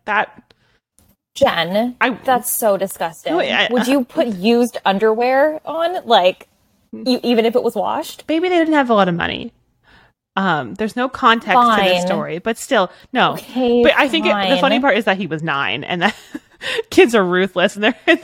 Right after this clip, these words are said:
Speaker 1: like, can you imagine, like, just getting, like, a shitty gift, like, at that age? I'm, I'm sure it happened to me. Actually, I guarantee it probably happened to me and my sister that we got gifts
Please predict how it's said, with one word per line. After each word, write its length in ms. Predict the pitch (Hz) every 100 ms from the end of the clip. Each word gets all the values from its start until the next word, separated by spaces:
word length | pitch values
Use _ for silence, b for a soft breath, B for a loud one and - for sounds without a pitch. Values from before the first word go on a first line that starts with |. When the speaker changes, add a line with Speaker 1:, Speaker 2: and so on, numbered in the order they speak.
| -
Speaker 1:
like, 180 | 302 311
can 100 | 370
you 80 | 453
imagine, 340 | 294 285 311
like, 160 | 285 254
just 200 | 262 -
getting, 260 | 208 208
like, 80 | 208
a 60 | 208
shitty 260 | - 196
gift, 220 | 190 190 - -
like, 220 | 196 - b b -
at 180 | 180 196
that 160 | 196 -
age? 240 | 175 202 214
I'm, 160 | 320 -
I'm 140 | 294
sure 280 | - - 302
it 140 | 233
happened 340 | 214 185 185 175
to 80 | 165
me. 320 | 120 131 185 -
Actually, 320 | 277 311 359
I 20 | 359
guarantee 600 | 269 311 302 254 214 185
it 40 |
probably 300 | 208 170 175
happened 380 | 175 165 165 165
to 80 | 170
me 280 | 170 175 B B B
and 160 | 226 226
my 100 | 202
sister 560 | - 185 - 175 170 185 B B
that 140 | -
we 80 | 208
got 420 | 190 196 196 -
gifts 560 | 214 190 196 - -